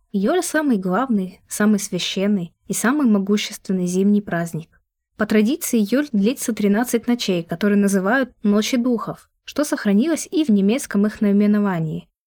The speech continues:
«Вайнахтен». Эти тринадцать ночей от первого заката солнца и до последнего рассвета брешь между двумя годами, сакральный период, в течение которого нет ни привычного времени,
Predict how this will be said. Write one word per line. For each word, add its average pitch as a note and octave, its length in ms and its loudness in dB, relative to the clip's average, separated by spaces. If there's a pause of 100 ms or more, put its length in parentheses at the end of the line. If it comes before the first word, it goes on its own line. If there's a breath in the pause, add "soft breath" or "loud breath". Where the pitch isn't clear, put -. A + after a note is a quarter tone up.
(140)
«Вайнахтен». G#3+ 800 0 (400)
Эти E4 200 -2
тринадцать A3+ 500 0
ночей B3+ 420 -4
от A3 220 -8
первого G#3+ 320 2
заката G3 400 -2
солнца D4 540 -6 (100)
и A3 100 -2
до G#3 100 0
последнего G#3+ 560 0
рассвета C#4 600 -4 (180)
брешь A#3 460 0
между A3 320 2
двумя G#3 340 4
годами, G#3 540 0 (200)
сакральный B3 640 0
период, G#3 480 0 (120)
в - 40 -20
течение F#3+ 460 0
которого G#3 520 -2
нет G3+ 320 0
ни G3 140 2
привычного F3+ 640 -4
времени, D4+ 600 -2